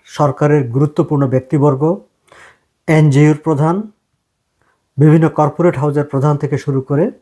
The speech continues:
নানা রকম রাইটস গ্রুপের শীর্ষ নির্বাহীরা নিউ ইয়র্কে আছেন। বিভিন্ন দেশ তাদের মতো করে, তাদের প্রয়োজন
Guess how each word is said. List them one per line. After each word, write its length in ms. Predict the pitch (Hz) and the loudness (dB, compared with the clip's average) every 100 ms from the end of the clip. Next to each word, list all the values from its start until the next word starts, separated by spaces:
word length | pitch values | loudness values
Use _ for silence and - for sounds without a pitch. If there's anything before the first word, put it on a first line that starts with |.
| _ _ _ _ - | _ _ _ _ -2
নানা 340 | 196 196 175 | 2 2 2
রকম 300 | 147 - 139 117 117 | 0 -2 -4 -4 -2
রাইটস 360 | 147 160 - - | 0 0 -4 -12
গ্রুপের 420 | 139 147 143 156 165 _ _ _ _ _ _ | -4 -4 -2 -4 -6 _ _ _ _ _ _
শীর্ষ 320 | - 208 202 160 | -2 0 0 0
নির্বাহীরা 600 | 139 131 143 139 113 104 _ _ _ _ - | 2 2 2 2 -2 -10 _ _ _ _ 0
নিউ 140 | 151 | 4
ইয়র্কে 260 | 143 127 123 | 4 2 -6
আছেন। 300 | 107 - 127 _ _ _ _ _ _ _ _ _ - - - 120 | -10 -14 -20 _ _ _ _ _ _ _ _ _ -20 -20 -8 2
বিভিন্ন 340 | 143 151 143 | 4 6 4
দেশ 460 | 131 165 208 - - _ _ _ | 2 0 -2 -12 -20 _ _ _
তাদের 320 | 196 196 208 | -2 0 0
মতো 220 | 143 127 | -2 -4
করে, 280 | 117 107 120 _ _ _ _ _ _ _ - | -8 -12 -16 _ _ _ _ _ _ _ -4
তাদের 340 | 156 156 185 185 - | 0 4 2 0 -2
প্রয়োজন 560 | 170 180 190 220 208 | 2 4 2 0 -4